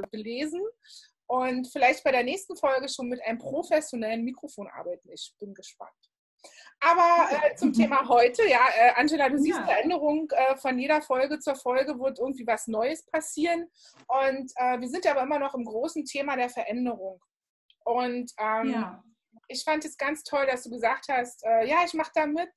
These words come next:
Speaker 1: Äh, gerade auch am Anfang ist es ja besonders wichtig, ähm, Menschen um sich zu haben,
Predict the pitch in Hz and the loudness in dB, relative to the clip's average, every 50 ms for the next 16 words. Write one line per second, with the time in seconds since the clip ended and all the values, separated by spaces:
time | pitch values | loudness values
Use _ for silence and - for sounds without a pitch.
0 | - 247 262 262 262 262 254 247 214 208 269 285 240 240 - 262 247 240 - 214 | -12 -8 -4 -2 -2 -2 -4 -4 -2 -2 0 0 0 -2 -4 -6 -8 -6 -6 -6
1 | 302 349 - - 277 254 233 247 240 - 247 226 - 233 233 226 226 208 208 202 | -6 -6 -6 -6 -6 -6 -6 -8 -10 -12 -14 -8 -4 -4 -4 -4 -4 -4 -4 -4
2 | 247 294 285 269 262 - 247 254 247 - - 269 269 262 - - _ _ _ _ | -4 -4 -6 -6 -8 -8 -12 -14 -14 -12 -10 -10 -10 -10 -12 -16 _ _ _ _
3 | _ _ _ _ - 226 220 226 226 226 226 214 220 220 247 294 - - 254 262 | _ _ _ _ -4 0 0 0 0 0 -2 0 0 0 0 0 -4 -6 -6 -6
4 | 254 247 254 247 - - 277 254 240 220 226 233 254 262 262 262 262 254 | -6 -6 -6 -10 -10 -8 -8 -4 -2 -2 0 0 0 -2 -2 -4 -6 -8